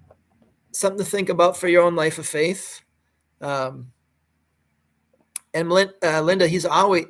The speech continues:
Jesus always taught that, right? He always welcomed, um, so many times in, in Scripture, he welcomed what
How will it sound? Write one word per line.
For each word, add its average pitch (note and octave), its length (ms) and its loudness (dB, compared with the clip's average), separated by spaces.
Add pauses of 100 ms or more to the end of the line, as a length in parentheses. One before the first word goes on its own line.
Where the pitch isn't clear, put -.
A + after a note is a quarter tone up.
(100)
Jesus E3 340 -4
always D#3+ 280 2
taught C#3+ 280 -4
that, C3 200 -6
right? D3 220 -2
He D#3+ 120 -4
always D3+ 460 0
welcomed, C#3 600 -6 (600)
um, C3+ 360 -8 (100)
so F#3+ 180 0
many F3 220 2
times D#3+ 400 -2
in, D3 140 -6
in D3 160 -12
Scripture, - 340 -8
he C#3+ 140 -8
welcomed D3 420 -4
what D3 200 -6